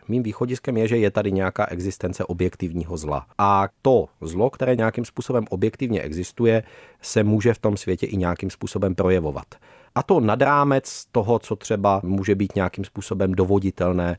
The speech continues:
do nějaké psychosomatické nebo jiné příčiny. Když řeknu toto, tak ale musím zároveň jedním dechem dodat, že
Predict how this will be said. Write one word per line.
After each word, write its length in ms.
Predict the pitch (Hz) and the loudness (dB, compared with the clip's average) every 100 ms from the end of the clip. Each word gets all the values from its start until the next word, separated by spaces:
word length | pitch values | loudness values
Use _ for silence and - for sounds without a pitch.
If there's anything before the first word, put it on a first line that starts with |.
| - | -4
do 80 | |
nějaké 320 | 90 85 - 90 | -2 -2 -2 -4
psychosomatické 1040 | - 98 92 - 90 87 82 - 82 80 | -4 -6 -4 -2 -2 -2 -6 -4 -4 -2
nebo 240 | 82 82 87 | -4 -4 -2
jiné 480 | 82 85 80 78 92 | -2 -2 -2 -4 -6
příčiny. 460 | - 104 - 90 - - | -4 -2 0 -2 -4 -2
Když 220 | 110 165 | 2 2
řeknu 240 | 202 101 | 2 -2
toto, 320 | - 80 131 | -6 -2 -2
tak 180 | 180 147 - | -2 -4 0
ale 380 | 127 131 120 87 - | 2 4 2 0 -4
musím 300 | 117 - 117 | -4 -2 0
zároveň 400 | 95 120 151 98 | 0 0 0 -2
jedním 240 | 101 151 | 0 0
dechem 300 | 131 - 170 | 0 -2 -4
dodat, 420 | 78 73 113 - - - | -4 0 0 -2 -8 -12
že 640 | 87 101 101 101 101 98 | -4 2 4 6 4 2